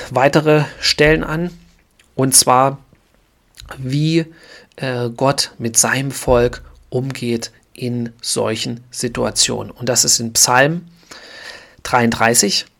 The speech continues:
Vers achtzehn und neunzehn. „Siehe, das Auge des Herrn achtet auf die, welche ihn fürchten, die auf seine Gnade harren,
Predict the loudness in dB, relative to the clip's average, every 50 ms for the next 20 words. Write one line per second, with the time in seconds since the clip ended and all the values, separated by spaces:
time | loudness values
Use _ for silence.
0 | _ _ _ _ _ _ _ _ -14 -8 -2 2 2 4 4 2 2 0 -2 -2
1 | _ _ _ _ _ _ _ _ _ -6 -6 -6 -4 -4 -4 -4 -6 -8 -6 -6
2 | -4 -4 -4 -4 -8 -10 _ _ _ -4 -4 -4 -2 -2 -4 -4 -6 -10 _ _
3 | _ _ _ _ _ _ _ _ _ _ _ _ _ _ _ _ _ _ _ _
4 | -20 _ _ _ -16 -16 -16 -16 _ _ _ _ _ _ _ _ _ _ _ _
5 | _ -12 -8 -4 -2 0 2 4 6 6 6 4 2 0 -6 -4 -2 0 0 0
6 | -2 -2 0 2 2 2 2 0 -2 -4 -2 0 0 2 2 0 -2 -4 -4 -6
7 | -6 -6 -6 -8 -8 -6 -6 -8 -8 -8 -8 -8 -8 -6 -4 -4 0 2 2 2
8 | 2 0 -4 -4 -4 -4 -4 -4 -2 -2 -2 -2 -4 -6 -10 -12 -12 -12 -16 _
9 | _ _ _ _ _ _ _ _ -6 -2 -2 -2 -2 -2 -6 -6 -4 -2 -2 0
10 | 0 0 -2 -2 -4 -4 -4 -4 -2 -2 -2 -4 -4 -6 -8 -8 -10 -14 _ _
11 | _ _ _ -12 -8 -8 -8 -8 -8 -10 -14 -16